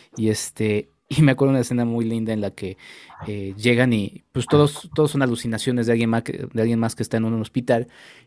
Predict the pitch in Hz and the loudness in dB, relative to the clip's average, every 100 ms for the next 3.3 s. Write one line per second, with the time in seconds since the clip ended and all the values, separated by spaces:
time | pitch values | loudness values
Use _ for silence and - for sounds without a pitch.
0 | - 123 123 120 - 147 156 147 135 123 | 0 2 2 2 2 4 6 6 4 -4
1 | - _ 110 - - - 101 101 98 101 | -6 _ -6 -6 -10 -8 -8 -6 -8 -8
2 | - 113 120 117 117 117 110 117 117 117 | -6 0 2 2 0 -2 -2 0 -2 0
3 | 123 120 - | 0 0 -4